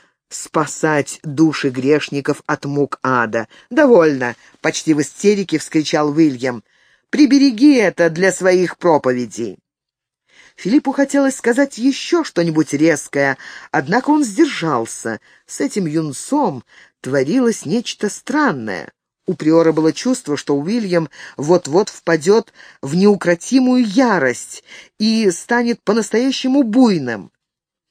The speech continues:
Филипп не боялся его, он вообще не испытывал страха перед разбушевавшимися людьми, возможно, потому что ещё ребёнком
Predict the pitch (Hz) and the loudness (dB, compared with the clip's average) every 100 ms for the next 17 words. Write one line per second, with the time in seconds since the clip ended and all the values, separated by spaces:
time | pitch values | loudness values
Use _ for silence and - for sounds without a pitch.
0 | _ _ _ _ _ _ _ - 208 220 | _ _ _ _ _ _ _ -4 0 0
1 | - - _ _ _ 196 247 254 311 339 | -4 -14 _ _ _ 0 2 4 4 2
2 | 160 - 131 131 123 131 113 160 180 165 | 0 -4 -4 -2 0 0 0 0 0 2
3 | 180 208 - 339 262 202 175 - 180 160 | 0 -2 0 0 2 0 0 0 -4 0
4 | 160 165 - 208 196 185 165 - - - | -2 -2 -2 -2 0 -2 -4 -8 -18 -2
5 | 190 175 185 175 175 - 208 180 - 170 | -2 2 0 0 -4 -4 -2 -2 -4 -4
6 | 170 196 214 190 196 175 160 262 294 339 | -4 -2 -4 -2 -2 0 0 -2 -2 -4
7 | 285 254 247 226 240 - 196 180 - 190 | -4 -6 -6 -6 -8 -6 -6 -6 -6 -2
8 | 170 160 311 294 135 127 123 | -2 -2 -2 -2 -4 -4 -6